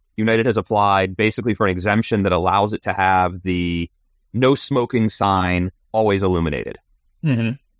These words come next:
Speaker 1: Which in and of itself is a weird thing to need an exemption for, given that smoking has been prohibited on domestic flights in the United States for more than thirty years.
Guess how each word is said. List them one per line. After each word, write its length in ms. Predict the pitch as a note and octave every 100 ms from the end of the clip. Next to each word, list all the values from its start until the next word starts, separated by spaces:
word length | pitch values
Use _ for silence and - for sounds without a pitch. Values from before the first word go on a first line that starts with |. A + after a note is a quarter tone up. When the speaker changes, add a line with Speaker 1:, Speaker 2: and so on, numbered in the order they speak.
| _ _
Speaker 1:
Which 420 | - A#2+ - - -
in 80 | D#3+
and 80 | D#3
of 80 |
itself 320 | C3 - D3+ C#3
is 100 | A#2
a 80 |
weird 320 | G#2+ A2+ A2+ G#2+
thing 160 | A2+
to 80 | G#2+
need 160 | G#2+ G2
an 80 | F#2+
exemption 520 | G2 D#3+ F#3+ - F#2
for, 320 | - E2+ G2+
given 300 | G#2 G#2 G2
that 120 | F#2
smoking 360 | - A2+ G2+ G#2+
has 120 | G2+
been 220 | F#2 F#2+
prohibited 360 | G2 G2 G2 F#2+
on 120 | F2+
domestic 340 | F#2 F#2 G#2
flights 180 | - F2+
in 60 | G2+
the 40 |
United 180 | F2+ F2
States 240 | - F2
for 180 | - F#2
more 220 | F#2 F2+
than 100 | F2+
thirty 280 | E2+ F2 D#2+
years. 440 | D2+ C#2+ E2 -